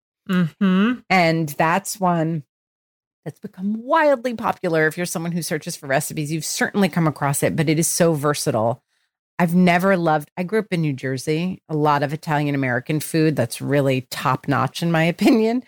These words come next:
Speaker 1: Mm-hmm.
Speaker 2: So store-bought gnocchi in the plastic vacuum sealed package was never my thing. But if you toss it with a little bit of olive oil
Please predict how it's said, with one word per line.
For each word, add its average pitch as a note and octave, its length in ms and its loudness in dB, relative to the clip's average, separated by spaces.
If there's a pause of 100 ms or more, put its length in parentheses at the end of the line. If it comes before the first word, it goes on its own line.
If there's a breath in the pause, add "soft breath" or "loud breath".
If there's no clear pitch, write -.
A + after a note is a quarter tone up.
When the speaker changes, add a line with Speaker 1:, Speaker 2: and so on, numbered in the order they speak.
(120)
Speaker 1:
Mm-hmm. F3+ 320 0
Speaker 2:
So G3+ 160 2
store-bought A3+ 640 0
gnocchi F#3 560 -6
in D#3+ 180 -8
the C#3+ 80 -6
plastic C#3+ 560 -4
vacuum C#3+ 440 -6
sealed C#3+ 340 -4
package D#3 400 -6
was C#3+ 120 -4
never C#3 240 0
my C3 200 -2
thing. E3+ 520 0 (640)
But A#3 380 2
if F#3 240 -2
you F#3 140 2
toss G#3+ 340 -2
it A3+ 80 0
with A#3 140 0
a A3+ 40 0
little G#3 220 -2
bit G#3 160 2
of F#3+ 80 2
olive G3 300 0
oil D3 500 0